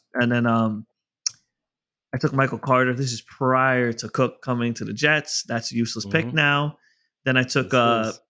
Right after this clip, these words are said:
Speaker 1: Pittsburgh defense, uh, Koo for my kicker. Tannehill is my backup just in case, just to have for a little bit. And then, uh, my final pick was, uh,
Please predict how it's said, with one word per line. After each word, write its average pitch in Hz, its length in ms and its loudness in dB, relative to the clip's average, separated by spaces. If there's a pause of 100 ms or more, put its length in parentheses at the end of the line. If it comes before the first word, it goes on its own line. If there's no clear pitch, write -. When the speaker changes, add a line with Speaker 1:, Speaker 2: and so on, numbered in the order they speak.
(260)
Speaker 1:
Pittsburgh 135 420 0
defense, - 1900 -4 (200)
uh, 117 640 2 (140)
Koo 151 280 4
for 139 160 -6
my 120 120 0
kicker. 160 500 -2 (1160)
Tannehill 143 380 2
is 131 80 0
my 120 140 2
backup 135 480 0
just - 160 -2
in 123 80 -6
case, 127 340 0
just - 200 -8
to 117 80 -6
have 127 340 2
for 117 80 -6
a 113 60 0
little 147 220 4
bit. 147 300 0
And 120 160 0
then, 117 160 0
uh, 113 180 0
my 113 120 -4
final 123 280 0
pick 120 260 -10
was, 117 240 -2
uh, 107 360 -2